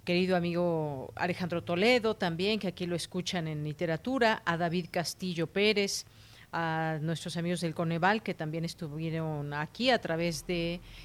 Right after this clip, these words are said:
el doctor Nabor Cruz. Marcelo.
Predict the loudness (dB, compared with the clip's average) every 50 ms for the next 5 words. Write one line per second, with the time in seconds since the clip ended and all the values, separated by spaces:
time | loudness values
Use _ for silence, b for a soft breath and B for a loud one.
0 | B B 0 2 2 2 0 -2 -4 -8 -8 -4 0 0 0 0 0 2 2 2
1 | 2 0 -4 -12 -16 -20 -10 -6 -6 -4 -4 -2 -2 -2 -2 -2 -4 -6 -6 -4
2 | -4 -4 -6 -8 -14 -14 -18 -20 -16 -10 -8 -6 -6 -4 -4 -4 -2 -2 -2 -4